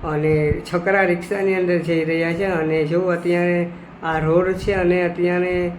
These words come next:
ખેડૂતો પણ ખેતી કરી રહ્યા છે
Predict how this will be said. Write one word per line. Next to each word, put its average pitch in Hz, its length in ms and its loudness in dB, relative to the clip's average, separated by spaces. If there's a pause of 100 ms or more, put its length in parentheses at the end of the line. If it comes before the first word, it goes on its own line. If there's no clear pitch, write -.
(280)
ખેડૂતો 185 420 2
પણ 190 340 -2
ખેતી 180 300 0
કરી 175 280 2
રહ્યા 175 340 0
છે 196 220 -2